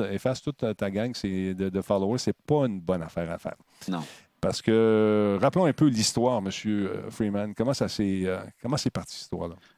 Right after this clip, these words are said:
Speaker 2: Ben, c'est vieux, euh, c'est vieux
Speaker 1: C'est
Speaker 2: comme
Speaker 1: vieux.
Speaker 2: le chemin.
Speaker 1: Ça fait deux semaines.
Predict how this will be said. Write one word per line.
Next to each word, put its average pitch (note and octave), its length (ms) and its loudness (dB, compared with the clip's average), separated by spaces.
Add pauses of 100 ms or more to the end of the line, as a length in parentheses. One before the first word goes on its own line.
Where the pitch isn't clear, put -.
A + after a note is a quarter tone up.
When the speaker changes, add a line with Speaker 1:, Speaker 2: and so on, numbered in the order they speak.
Speaker 2:
Ben, A#2 200 -2
c'est A2+ 200 -2
vieux, C3 420 0
euh, E2 300 -4
c'est G2+ 240 -4
vieux G2+ 200 2
Speaker 1:
C'est A#2+ 40 6
Speaker 2:
comme C3+ 120 2
Speaker 1:
vieux. B2 80 4
Speaker 2:
le F2+ 100 -4
chemin. A#2+ 300 -2 (160)
Speaker 1:
Ça G2+ 120 0
fait G2+ 140 2
deux F#2+ 160 0
semaines. D3+ 220 0